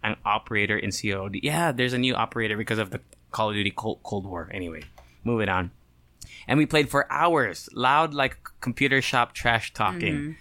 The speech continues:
Speaker 1: After hours of playing, we felt we needed company, so J C called Rika to go in his place and to bring food <laughs> to hang around.
Speaker 2: Is that my role now?
Speaker 1: That's your,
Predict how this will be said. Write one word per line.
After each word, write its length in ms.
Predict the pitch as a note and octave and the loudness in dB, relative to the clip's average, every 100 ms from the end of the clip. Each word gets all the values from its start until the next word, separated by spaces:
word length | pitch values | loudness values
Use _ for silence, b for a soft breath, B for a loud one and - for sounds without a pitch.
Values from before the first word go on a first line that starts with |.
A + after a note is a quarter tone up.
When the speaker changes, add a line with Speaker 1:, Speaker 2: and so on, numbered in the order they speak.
| B B B | B B B
Speaker 1:
After 260 | - B2 C#3+ | 0 2 2
hours 300 | C3+ D3 D3 | 4 4 4
of 140 | D3 - | 0 2
playing, 220 | C3 B2+ | 4 4
we 80 | B2 | 2
felt 180 | B2+ B2 | 2 2
we 100 | B2 | 2
needed 220 | B2 A2 | 2 0
company, 320 | A#2+ A2 A#2+ | -2 2 2
so 140 | A#2 A2+ | 2 0
J 240 | G#2 C3+ | 2 2
C 200 | C#3 E3 | 2 0
called 340 | - C3+ C3 A2 | 2 2 2 2
Rika 600 | C3 F3+ - G2+ F#2+ - | 2 2 0 0 -2 -4
to 100 | B2 | -2
go 300 | A2+ B2+ C3 | 2 2 2
in 400 | - A#2+ A2+ A2+ - | 2 2 2 -2 -2
his 220 | A2+ - | -2 -2
place 520 | - A2 G2 A#2+ - b b b | -2 0 2 0 -6 b b b
and 160 | A2 G#2+ | -2 0
to 80 | G#2+ | 0
bring 240 | B2 B2+ | 2 2
food 420 | - C#3 A#2 F2+ | 2 0 0 0
<laughs> 60 | - | -2
to 480 | - - D3 G#3+ G#3+ | 2 2 4 6 8
hang 340 | G3+ F#3 F3+ | 8 8 8
around. 460 | E3+ F3+ F3 G#3 E3+ | 8 8 4 2 0
Speaker 2:
Is 100 | A3 | 2
that 200 | A3+ A3 G#3+ | 4 4 4
my 80 | G3 | 2
role 560 | F#3 F3+ F#3 F3 G3 | 0 2 4 6 4
now? 260 | A#3 B3 C4 | 4 4 4
Speaker 1:
That's 40 | |
your, 120 | C#3+ | 0